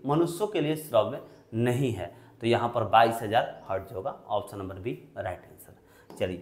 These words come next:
आगे बढ़ते हैं, देखते हैं अपने नाइंटी नंबर क्वेश्चन को।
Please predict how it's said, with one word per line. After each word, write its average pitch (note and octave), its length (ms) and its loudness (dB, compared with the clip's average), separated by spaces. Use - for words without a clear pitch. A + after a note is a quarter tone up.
आगे B2 200 4
बढ़ते D3 260 2
हैं, F#3 200 2
देखते C3 260 0
हैं D#3+ 60 2
अपने E3+ 160 0
नाइंटी B2+ 320 2
नंबर G#2 240 -4
क्वेश्चन F#2+ 360 -14
को। F#2 220 -14